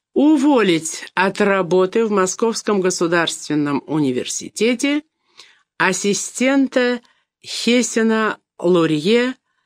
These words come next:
Романа Беньяминовича,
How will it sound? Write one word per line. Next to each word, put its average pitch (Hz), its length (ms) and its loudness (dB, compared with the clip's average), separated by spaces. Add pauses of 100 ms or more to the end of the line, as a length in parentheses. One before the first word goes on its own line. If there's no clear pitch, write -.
(480)
Романа 196 840 2 (180)
Беньяминовича, 165 1300 0